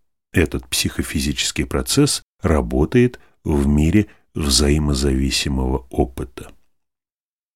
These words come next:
Насколько во взаимодействии материи, чувства, восприятия, формаций ума и сознания просто выражается глубокое и ясное присутствие в жизни,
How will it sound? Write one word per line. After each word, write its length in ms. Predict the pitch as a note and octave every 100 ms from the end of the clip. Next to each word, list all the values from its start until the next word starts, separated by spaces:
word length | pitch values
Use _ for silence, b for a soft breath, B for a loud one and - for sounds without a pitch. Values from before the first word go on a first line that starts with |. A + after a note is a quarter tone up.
| _ _ _ _
Насколько 880 | G2 G#2+ G#2+ - - D3 C#3+ B2 F2
во 160 | C#2+ D#2+
взаимодействии 1040 | C#2+ F2 D#2+ D#2+ D#2 G#2 G2+ - - D#2+
материи, 920 | D#2+ D#2+ D#2+ - A2 G#2 D2 A#1+ A#1+ -
чувства, 840 | - G#2 A2 - - C2+ A#1+ -
восприятия, 1040 | - - - D#2+ D#2 F#2+ G2 - C2 B1+ -
формаций 800 | - - D#2+ F2 F2+ - F2 E2
ума 500 | - F2 F2 G2+ D2 -
и 100 | D#2
сознания 880 | C#2+ - D2 C2 D#2 G#2+ G#2+ F#2+ F#2 - _ _ _ -
просто 640 | G#2 G#2 A2+ F2+ - C#2
выражается 760 | B1+ C2+ C2+ E2+ D#2+ C#2 -
глубокое 760 | C2+ D2 D#2 D2 F#2+ - - C2
и 180 | C#2 D#2+
ясное 720 | D#2 D#2 F#2+ - - C#2+ C2+
присутствие 840 | - C2+ - - E2+ - - C2
в 80 | B1
жизни, 640 | B1 D2 F#2+ A#2+ C3+ D3